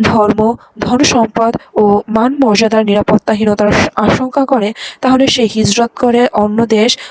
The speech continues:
বা শহরে আশ্রয় নিতে পারবে। আল্লাহর সন্তুষ্টি অর্জনের জন্য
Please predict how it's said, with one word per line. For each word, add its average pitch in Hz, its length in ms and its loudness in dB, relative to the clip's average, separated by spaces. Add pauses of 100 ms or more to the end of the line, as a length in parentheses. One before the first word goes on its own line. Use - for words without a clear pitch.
বা 233 100 0
শহরে 226 340 0
আশ্রয় 214 400 -2
নিতে 185 220 -4
পারবে। 185 300 -2 (1200)
আল্লাহর 208 420 2
সন্তুষ্টি 208 540 0
অর্জনের 269 380 2
জন্য 254 260 0